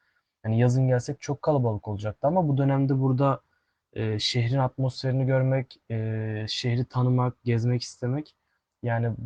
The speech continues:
onun için de bu bence kötü bir seçenek değil. Yani böyle bir zaman kötü bir seçenek değil. Onu da söyleyeyim. Ben şu an huzursuz değilim, memnunum. Hatta çoğu anlamda da makul fiyatta konaklayıp gezmiş oldum.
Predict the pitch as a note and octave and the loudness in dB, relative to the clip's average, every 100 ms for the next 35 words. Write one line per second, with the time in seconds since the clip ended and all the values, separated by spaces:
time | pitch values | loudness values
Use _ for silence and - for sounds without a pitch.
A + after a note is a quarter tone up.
0 | - _ - B2+ C3+ - C#3+ C#3 C3+ C#3 | -14 _ 0 2 2 0 -2 0 0 0
1 | C3 B2+ B2+ C3+ C3 C3 C3 B2+ - F3 | 2 2 0 -2 -4 -4 -2 -4 -4 -4
2 | - E3 A#2 A2+ A#2 B2+ B2+ A#2+ B2 D3 | 2 4 4 2 4 4 4 2 0 -2
3 | - C3 B2 A#2+ A2+ C#3 D#3 D3 A#2 A2+ | -4 -8 -8 -10 -10 -8 -2 0 2 2
4 | A#2+ C#3+ D#3 D3+ A2+ G#2+ A2+ - A#2+ B2 | 0 -4 -4 -2 -2 -2 -4 -4 -6 -8
5 | _ _ _ _ - B2+ B2 - D3+ C3+ | _ _ _ _ -2 2 2 2 2 6
6 | D3+ B2+ A2+ A#2+ B2+ C#3 A#2+ F#3+ _ _ | 6 6 2 2 4 2 0 -4 _ _
7 | _ _ B2+ - C#3+ C3+ B2 - D3 C3 | _ _ -6 4 6 6 2 4 8 8
8 | A#2+ A#2 A#2+ C3 E3 C#3+ C3+ - D3+ - | 6 2 2 6 6 6 4 2 -2 0
9 | A#2+ - - G#2+ - _ _ _ _ - | -2 -2 -4 -8 -8 _ _ _ _ -2
10 | A#2+ A2 - G#2 - A2 G#2 G#2 - G2 | 0 0 -2 -6 -2 -2 -2 -4 -6 -6
11 | B2 | -6